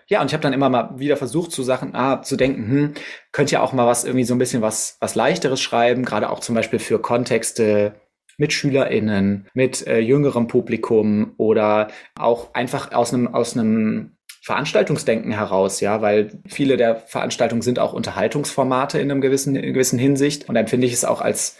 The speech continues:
in der, in dem Maße, in dem ich halt Performer bin und Dienstleister,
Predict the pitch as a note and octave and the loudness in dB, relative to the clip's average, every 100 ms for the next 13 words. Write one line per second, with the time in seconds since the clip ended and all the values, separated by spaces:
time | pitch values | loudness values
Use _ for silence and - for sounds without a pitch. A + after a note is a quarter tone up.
0 | _ _ - B2 B2 B2 - A2+ A2+ A#2 | _ _ -4 2 2 2 -6 0 2 4
1 | A2+ A2 - A2+ A#2+ A2+ G#2+ A2 A2 G2+ | 2 2 -2 -2 2 0 0 -2 -2 -2
2 | F#2+ - G#2 - G#2 B2+ C#3 C#3 C#3+ C#3+ | -2 -2 -8 0 2 4 4 4 2 0
3 | G#2+ A2+ B2+ - B2+ B2+ B2+ C#3 C3+ | -2 -2 0 0 2 2 2 2 2